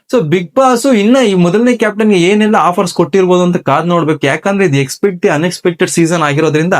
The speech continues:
ನಿನ್ನೆ ಏನು ಮೊದಲನೇ ಕ್ಯಾಪ್ಟನ್ ಆಗ್ತಾರೆ ಅವ್ರಿಗೆ ನೆಕ್ಸ್ಟ್ ವೀಕ್‌ನೇ ಕ್ಯಾಪ್ಟನ್ಸಿ ಕಂಟೆಂಡರ್ ಟಾಸ್ಕ್‌ನಲ್ಲೂ ಸಹ ಪಾಲ್ಗೊಳ್ಳೋ ಅವಕಾಶ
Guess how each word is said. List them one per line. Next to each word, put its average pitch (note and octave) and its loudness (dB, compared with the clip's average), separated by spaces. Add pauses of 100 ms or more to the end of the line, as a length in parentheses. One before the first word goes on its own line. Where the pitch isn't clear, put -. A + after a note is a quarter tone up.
(640)
ನಿನ್ನೆ F#3+ 2
ಏನು A3+ 2
ಮೊದಲನೇ G3 2
ಕ್ಯಾಪ್ಟನ್ G3+ -2
ಆಗ್ತಾರೆ G3 -2
ಅವ್ರಿಗೆ F#3 2
ನೆಕ್ಸ್ಟ್ D3 -2
ವೀಕ್‌ನೇ G#3 0
ಕ್ಯಾಪ್ಟನ್ಸಿ F3+ -2
ಕಂಟೆಂಡರ್ F3+ -2
ಟಾಸ್ಕ್‌ನಲ್ಲೂ E3+ 0
ಸಹ F#3+ 2
ಪಾಲ್ಗೊಳ್ಳೋ D#3+ 0
ಅವಕಾಶ D3 -2